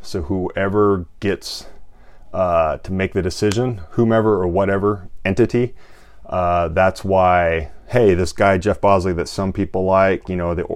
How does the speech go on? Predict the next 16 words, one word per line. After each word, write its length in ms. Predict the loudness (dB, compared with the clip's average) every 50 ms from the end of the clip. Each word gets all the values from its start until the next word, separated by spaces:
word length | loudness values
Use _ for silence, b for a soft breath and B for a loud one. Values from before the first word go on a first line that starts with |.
| -12 -12
the, 580 | -14 -12 -10 -8 -8 -8 -8 -10 -10 -12 -12 -14
the, 340 | -12 -10 -10 -8 -8 -8 -10
uh, 40 | -10
petition 460 | -10 -10 -8 -4 -4 -4 -4 -4 -4
has, 160 | -2 -2 -2
like, 180 | -2 -4 -6 -6 -12 -20 -20 -14 -8 -8
a 60 | -6
thousand 640 | -2 0 2 2 4 2 2 0 -4 -4 -4 -4 -4
people 320 | -4 -4 -2 0 0 0
that, 160 | 0 -2 -2 -2
like, 240 | -4 -4 -6 -6
support 360 | -4 -2 2 4 6 6 6 6
him 100 | 4 2
and 80 | 4
love 200 | 4 4 4 2
him. 180 | 0 -4 -4